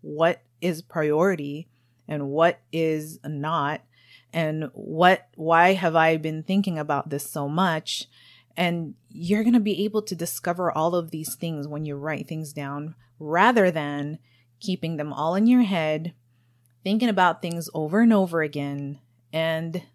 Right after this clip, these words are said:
not getting you anywhere. And I'm not saying that writing things down will solve all of your problems, but I believe it's a start when it comes to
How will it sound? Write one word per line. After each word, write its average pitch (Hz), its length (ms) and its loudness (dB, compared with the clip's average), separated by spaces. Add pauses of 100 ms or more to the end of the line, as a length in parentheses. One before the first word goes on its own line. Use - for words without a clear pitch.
(180)
not 175 340 0
getting 170 280 -4
you 156 380 -8 (320)
anywhere. 139 560 -4 (1080)
And 247 140 4
I'm 285 120 6
not 285 200 4
saying 254 340 6
that - 220 4
writing 170 540 0 (260)
things 170 260 -2
down 151 400 -2
will 151 180 -2
solve 147 440 -2
all 143 240 0
of 143 120 -6
your 147 140 -6
problems, 147 640 -4
but 160 280 -4
I 185 180 0
believe 170 440 -6
it's - 320 -8 (140)
a 143 140 -8
start - 640 -6 (560)
when 180 200 0
it 180 180 -4
comes 180 580 -2 (180)
to 160 600 -2